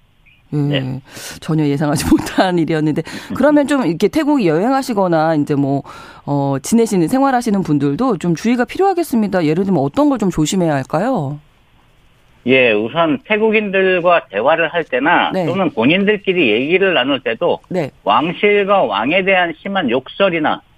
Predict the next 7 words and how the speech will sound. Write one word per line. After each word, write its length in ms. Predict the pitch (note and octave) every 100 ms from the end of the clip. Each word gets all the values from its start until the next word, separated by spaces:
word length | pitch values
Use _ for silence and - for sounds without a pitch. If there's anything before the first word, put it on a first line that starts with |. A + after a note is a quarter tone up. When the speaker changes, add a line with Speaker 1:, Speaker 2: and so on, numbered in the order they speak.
| _
Speaker 2:
험담을 520 | G3+ G#3+ G#3+ G#3 F#3+ F3
하는 160 | F3+
Speaker 1:
음. 60 | E3+
Speaker 2:
것은 260 | D#3+ D#3+
좀 320 | D#3 D3+ D3 C#3+ _ -
주의가 380 | C#3+ F#3 F#3
필요합니다. 580 | F#3 C#3 C3 G2+ E2+ D#2